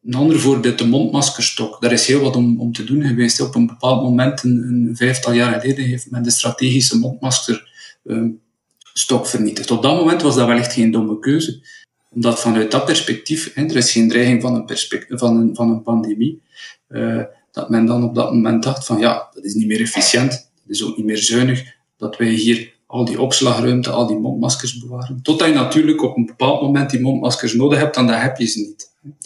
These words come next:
Tot je op een bepaald moment ook, de dag van vandaag, heel snel een vaccin nodig hebt. Eh, en die pilletjes, die zijn er niet. Hè, dus een conflict tussen aan de ene kant eff-, aan de ene kant efficiëntie, zuinigheid,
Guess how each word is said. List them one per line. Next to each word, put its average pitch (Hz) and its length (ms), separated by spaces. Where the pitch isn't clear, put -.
Tot 131 160
je - 120
op 135 120
een 127 100
bepaald 127 360
moment 139 300
ook, 151 180
de 117 60
dag 123 160
van 120 140
vandaag, 123 380
heel 139 180
snel 131 260
een 123 80
vaccin 127 440
nodig 156 260
hebt. - 280
Eh, 123 680
en 120 80
die 123 140
pilletjes, 135 600
die 117 180
zijn 107 240
er 107 100
niet. - 220
Hè, - 80
dus 156 160
een 131 100
conflict 131 400
tussen 135 240
aan 127 80
de 120 120
ene 135 200
kant 123 260
eff-, - 220
aan 127 140
de 120 120
ene 123 240
kant 117 240
efficiëntie, 131 800
zuinigheid, 139 580